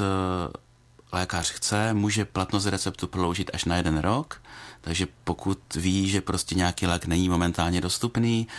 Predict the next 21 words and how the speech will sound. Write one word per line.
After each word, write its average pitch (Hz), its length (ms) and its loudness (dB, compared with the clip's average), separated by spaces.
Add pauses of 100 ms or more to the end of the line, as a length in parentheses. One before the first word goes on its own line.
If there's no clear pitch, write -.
(200)
a - 80 -2
ví, 90 80 4
že 92 120 4
bude 92 100 2
dostupný 87 420 0
třeba 85 240 2
za 87 120 4
měsíc 104 680 0
nebo 87 320 0 (300)
za 92 160 2
dva, 104 320 2
ten - 160 -2
pacient 85 340 0
ho 82 80 2
akutně - 300 -2
nepotřebuje, 98 680 0 (340)
tak 87 160 -4
může 82 380 2 (480)
ten 82 360 2
recept - 720 -4
prodloužit. 80 600 -4